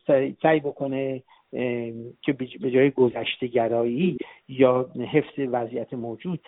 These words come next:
یک نوع آینده نگری رو برای رفاه جامعه، برای دموکراسی، برای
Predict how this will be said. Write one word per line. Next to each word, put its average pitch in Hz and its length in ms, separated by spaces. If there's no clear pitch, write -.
یک 147 160
نوع 151 160
آینده 123 460
نگری 123 380
رو 190 120
برای 139 400
رفاه 202 520
جامعه، 127 460
برای 131 300
دموکراسی، 156 800
برای 135 320